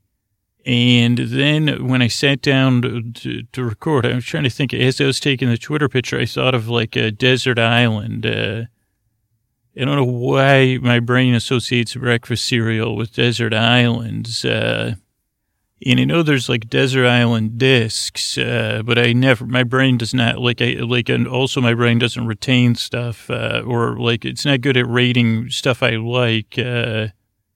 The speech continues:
so then I was thinking, man, like, uh, well, what is, like, uh, what, what do you get, like, uh, oh, also it's a National Cheesecake Day, according to Twitter. So another reason to stay sweet on these,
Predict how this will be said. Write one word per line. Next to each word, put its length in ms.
so 180
then 80
I 60
was 140
thinking, 280
man, 320
like, 280
uh, 420
well, 540
what 240
is, 240
like, 320
uh, 340
what, 300
what 260
do 60
you 80
get, 120
like, 280
uh, 340
oh, 200
also 520
it's 220
a 40
National 460
Cheesecake 640
Day, 220
according 460
to 100
Twitter. 540
So 240
another 500
reason 320
to 60
stay 260
sweet 680
on 220
these, 260